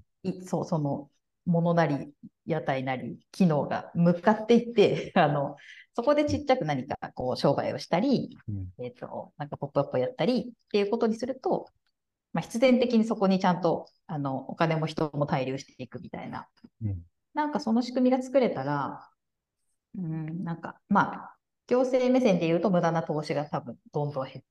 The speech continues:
Speaker 1: ていくだろうし、
Speaker 2: うん。
Speaker 1: 民間の人もこう小さくチャレンジしやすくなるっていうか、
Speaker 2: うんうん。
Speaker 1: チャレンジしやすくなったり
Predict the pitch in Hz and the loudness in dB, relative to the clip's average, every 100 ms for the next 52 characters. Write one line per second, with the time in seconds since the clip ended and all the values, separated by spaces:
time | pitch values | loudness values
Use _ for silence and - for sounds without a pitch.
0 | _ - 110 107 - 175 127 - 180 - | _ -4 -2 -4 -10 -14 -12 -12 -14 -12
1 | 311 240 - - _ _ - 254 254 262 | -8 -6 -8 -18 _ _ -4 0 4 4
2 | 285 - 220 - 139 - 220 143 - - | 2 2 2 0 -2 2 2 0 -2 -2
3 | 151 135 - - 131 - - 123 - - | 0 -2 -6 -8 -10 -10 -12 -12 -12 -2
4 | 120 101 - 104 98 - _ _ _ _ | -2 0 -2 -4 -4 -16 _ _ _ _
5 | - 170 135 - 139 160 135 220 302 254 | -4 -2 -2 -4 -6 -6 -6 -6 -6 -8